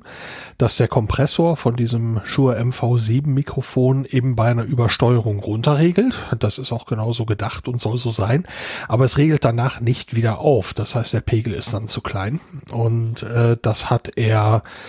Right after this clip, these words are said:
an Shure gemeldet und, ähm, hat das beschrieben. Und die konnten mit diesem Fehlerreport dann etwas anfangen und haben dann eben eine neuere Firmware, äh, herausgegeben, die dieses Problem beheben soll.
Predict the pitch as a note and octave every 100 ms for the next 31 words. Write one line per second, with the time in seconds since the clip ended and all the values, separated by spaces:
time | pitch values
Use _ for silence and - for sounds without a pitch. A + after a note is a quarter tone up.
0 | - - - - A2+ G#2 - A#2 A2+ C#3
1 | D#3+ F3+ F3+ A3+ A3+ - - - - -
2 | A#2+ A#2 A2 A2+ A2+ - - - A#2 A2+
3 | A2+ A2+ - - A2 - - - A#2+ A2+
4 | C3+ F3 F3+ - C3+ C#3+ - - C3 D3
5 | C3+ B2 C3 B2 B2+ A#2+ C#3 C3+ A#2 -
6 | D3+ C3+ - A#2+ A#2+ - - - C3+ -
7 | C3+ C3 A#2+ B2 - A2+ A#2 A2+ A#2+ A#2
8 | G#2 G#2 G#2+ - - - - - A#2+ A2
9 | A#2 A2 G#2 - D3 E3 D3+ C3+ C#3+ D3
10 | - B2+ B2+ B2+ C3 A2 B2 - A#2+ A2+
11 | A#2 A2+ A2+ G#2+ A2 - - - G#2+ G#2+
12 | G#2 - - G#2+ G#2 G2 F#2+ G2